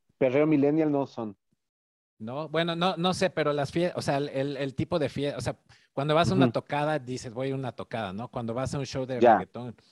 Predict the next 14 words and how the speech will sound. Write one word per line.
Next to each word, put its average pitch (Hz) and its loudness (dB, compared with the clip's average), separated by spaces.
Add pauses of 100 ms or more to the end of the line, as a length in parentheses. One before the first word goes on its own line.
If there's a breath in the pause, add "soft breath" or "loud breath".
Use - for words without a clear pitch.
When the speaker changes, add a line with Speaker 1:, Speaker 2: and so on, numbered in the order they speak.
(240 soft breath)
Speaker 2:
tiene 127 -6
un 123 -6
como 110 -4
nombre, 107 -4 (360 soft breath)
eh, 92 -10 (680)
gateo, 139 4
Speaker 1:
Perreo. 143 6
Speaker 2:
no, - -
no 127 -8
es 123 -10
ga-, 127 -8
ese 131 0
Speaker 1:
Perreo. - -2
Speaker 2:
mero. 147 2